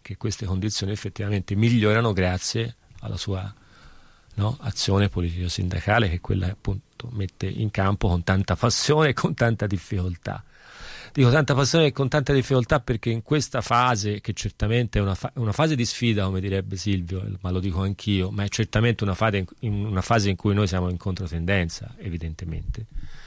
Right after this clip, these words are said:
Sia sul piano politico, ma prima che del piano politico, riprendo il te-, il concetto che esprimevo prima, sul piano culturale, evidentemente, che non è espressione, per dirla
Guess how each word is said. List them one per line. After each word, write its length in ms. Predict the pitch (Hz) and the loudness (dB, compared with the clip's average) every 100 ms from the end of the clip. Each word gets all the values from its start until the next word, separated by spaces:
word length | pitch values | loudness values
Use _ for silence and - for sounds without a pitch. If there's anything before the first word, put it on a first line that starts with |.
| - - - - - - | -18 -20 2 4 4 2
Sia 300 | - 214 190 | 6 6 8
sul 200 | 151 120 | 6 4
piano 280 | 143 143 | 2 2
politico, 580 | 135 127 131 151 110 92 | 4 6 6 6 2 0
ma 160 | 92 113 | 2 0
prima 360 | - 160 180 123 | 0 2 4 4
che 140 | 117 | 2
del 160 | 110 101 | 0 0
piano 260 | 131 123 | 0 0
politico, 360 | 98 123 110 98 | 0 0 0 -2
riprendo 380 | 92 104 113 104 | -2 -2 -4 -4
il 120 | 90 | -6
te-, 180 | 110 110 | -8 -6
il 240 | 110 95 | -6 -6
concetto 440 | - 98 - 107 - | -6 -6 -6 -8 -8
che 40 | |
esprimevo 420 | 98 - 101 98 | -12 -8 -8 -6
prima, 280 | 90 120 110 | -6 -4 -4
sul 180 | 98 95 | -6 -10
piano 220 | - 101 - | -10 -10 -8
culturale, 640 | 92 - 95 90 87 90 113 | -12 -10 -10 -10 -10 -10 -10
evidentemente, 920 | 90 87 87 - 82 80 82 - 110 - _ _ _ | -10 -8 -10 -10 -10 -10 -12 -14 -14 -16 _ _ _
che 160 | - | -4
non 140 | 110 107 | -2 0
è 20 | |
espressione, 680 | 107 - - 226 - 139 110 | -2 -2 -2 0 2 2 2
per 180 | 123 - | 0 -2
dirla 340 | 120 104 101 | -2 0 0